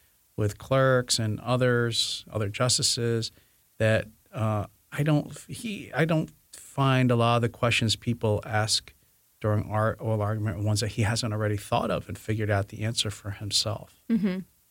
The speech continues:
Speaker 2: Um, yeah, I have seen different accounts of why he says, uh,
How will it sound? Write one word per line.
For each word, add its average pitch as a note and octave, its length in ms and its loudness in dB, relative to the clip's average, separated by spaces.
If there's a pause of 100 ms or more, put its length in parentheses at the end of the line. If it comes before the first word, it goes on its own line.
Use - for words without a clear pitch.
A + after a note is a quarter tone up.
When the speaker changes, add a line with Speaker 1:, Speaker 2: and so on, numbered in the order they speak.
(500)
Speaker 2:
Um, G3+ 200 4
yeah, B3 220 6
I B3 80 4
have B3+ 200 2
seen G#3 500 4
different F#3+ 320 2
accounts F3 440 -2
of E3+ 300 -2 (160)
why F3+ 260 4
he F3+ 140 0
says, D#3+ 580 0 (140)
uh, - 340 -4